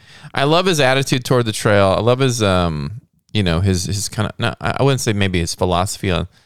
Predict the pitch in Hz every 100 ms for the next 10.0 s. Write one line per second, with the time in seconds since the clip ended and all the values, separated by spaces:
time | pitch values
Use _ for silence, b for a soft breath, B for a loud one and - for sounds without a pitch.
0 | b b b b b - 240 269 226 127
1 | - 104 - 98 90 101 - 110 98 123
2 | 107 90 104 98 95 101 98 101 101 95
3 | 92 - 95 92 107 98 104 95 98 92
4 | 98 92 90 80 92 90 87 87 87 85
5 | 87 85 87 85 80 - 82 80 90 85
6 | 80 78 - 80 80 78 - 87 82 67
7 | - 107 127 143 B B B B B B
8 | B B - 110 107 104 101 101 196 240
9 | 147 160 165 151 143 147 139 165 196